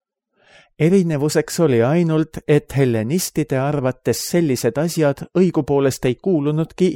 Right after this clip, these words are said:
inimesele. Nende arvates oli päriselt inimene ainult kõikvõimalikud kõrgelennulised mõtted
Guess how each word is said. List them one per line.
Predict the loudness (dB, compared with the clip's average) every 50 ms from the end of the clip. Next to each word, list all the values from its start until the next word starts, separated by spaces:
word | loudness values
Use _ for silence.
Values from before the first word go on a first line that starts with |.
| 2
inimesele. | 2 2 0 -2 -4 -6 -6 -6 -4 -4 -4 -6 -8 _ _ _ _ _ _ _ _ _ _ _ _ _ -20 -20 -20 -20 -20 _ -4
Nende | 0 2 2 2 2 2
arvates | 2 2 0 0 -2 -4 -4 -2 -2 -2 0 0
oli | 0 2 0 -2
päriselt | 0 0 0 2 2 2 0 -2 -2 -4 -4 -2 -4
inimene | -4 -2 -2 -4 -4 -4 -2 -2 -2 -4 -4 -4
ainult | -2 0 0 2 2 2 0 0 -2 -4 -10 -16 -6 0
kõikvõimalikud | 2 2 2 0 -2 -2 0 0 0 0 0 0 -2 -2 -2 -4 -4 -4 -2
kõrgelennulised | -2 0 0 0 0 0 -2 -2 -2 -2 -2 -4 -2 -2 -2 -2 -2 -6 -6
mõtted | -6 -2 -2 -2 -2 -2 _ _ -4 -4 -4 -6